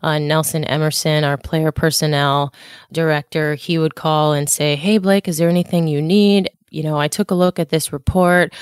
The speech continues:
I liked it. You know, here's some constructive criticism for how you can do better in the next few." Different scouts for, different pro scouts would actually reach out to me and say, "Hey, Blake, how are you doing?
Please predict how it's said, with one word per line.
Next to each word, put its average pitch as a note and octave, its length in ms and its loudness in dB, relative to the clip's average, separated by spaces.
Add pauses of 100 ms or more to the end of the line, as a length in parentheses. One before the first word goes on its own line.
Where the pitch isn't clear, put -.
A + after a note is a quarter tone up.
(160)
I D3 140 -2
liked F3+ 420 2
it. E3+ 280 2
You D3+ 60 -4
know, C#3+ 300 -2
here's E3+ 280 -2
some D#3+ 220 -2
constructive D#3+ 680 -6
criticism F3 680 0
for D#3 160 -4
how D3+ 120 0
you D3+ 140 -2
can D3 160 -8
do C#3 140 -4
better F3 380 2
in D#3 80 -2
the C#3+ 80 -4
next D#3 380 -4
few." E3+ 420 2 (480)
Different F#3+ 400 0
scouts D#3 720 -2
for, D3+ 640 0 (320)
different F#3 340 0
pro E3 240 4
scouts C#3+ 380 0
would C3+ 100 0
actually C#3+ 360 -2
reach C3+ 260 -4
out C#3 180 -2
to - 140 -8
me C#3 180 -4
and C3+ 100 -6
say, C#3 360 -6
"Hey, E3+ 220 -6
Blake, E3 340 -4
how D#3 120 -4
are D#3+ 60 0
you F#3 140 0
doing? E3+ 460 4